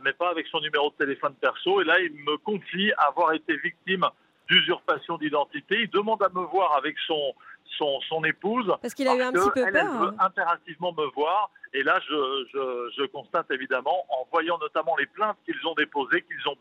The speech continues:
Speaker 1: bien été victimes d'usurpation, euh, d'identité. J'espère
Speaker 2: Mais
Speaker 1: que j'ai été clair.
Speaker 2: Pascal, pourquoi ils t'ont pas rappelé avec, euh, son numéro ? Parce qu'ils, ils savaient pas trop qui t'étais, c'était un peu méfiant vis-à-vis de toi ?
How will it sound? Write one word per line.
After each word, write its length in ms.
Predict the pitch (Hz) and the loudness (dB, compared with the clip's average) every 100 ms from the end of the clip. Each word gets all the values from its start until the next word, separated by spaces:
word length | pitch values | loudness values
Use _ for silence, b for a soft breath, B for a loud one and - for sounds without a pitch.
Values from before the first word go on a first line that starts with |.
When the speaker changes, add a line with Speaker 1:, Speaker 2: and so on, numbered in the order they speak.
| - | 0
Speaker 1:
bien 120 | 180 | 2
été 300 | 156 - 170 | 2 0 -2
victimes 360 | 143 135 - 185 | -2 -4 -4 -4
d'usurpation, 680 | 147 135 - 127 - 170 170 B B B 123 | -2 -2 0 0 0 -2 -2 B B B 2
euh, 60 | 123 | 2
d'identité. 540 | 170 160 151 151 139 | 2 0 0 -4 -4
J'espère 300 | 120 123 202 | -4 2 2
Speaker 2:
Mais 40 | 165 | 2
Speaker 1:
que 120 | 143 | 0
j'ai 60 | 160 | -2
été 180 | 165 151 | -4 -6
clair. 300 | 147 127 101 - | -2 -2 -2 -4
Speaker 2:
Pascal, 480 | 240 214 - 254 240 | -4 -2 -2 -2 -2
pourquoi 400 | 254 - 285 262 | -6 -2 0 0
ils 80 | |
t'ont 180 | 233 220 | -2 -4
pas 120 | 214 | -2
rappelé 380 | 208 208 214 226 | -2 -2 -2 -2
avec, 320 | 208 196 - | -2 -4 -4
euh, 340 | 202 196 196 196 | -2 -2 -2 -4
son 260 | - - 214 | -8 -6 -2
numéro ? 440 | 214 208 208 226 | 0 0 0 -2
Parce 180 | 208 202 | -2 -4
qu'ils, 200 | - 220 | -4 -6
ils 80 | 202 | -4
savaient 220 | 226 214 | -2 -2
pas 140 | 214 220 | 0 -4
trop 120 | 233 | -6
qui 120 | - | -6
t'étais, 220 | 233 339 | -4 -2
c'était 180 | 285 226 | -2 -2
un 80 | 208 | -2
peu 100 | 220 | 0
méfiant 420 | 220 220 - 262 | 0 -2 -2 -2
vis-à-vis 280 | 247 220 220 | 0 -2 -2
de 40 | |
toi ? 140 | - | -2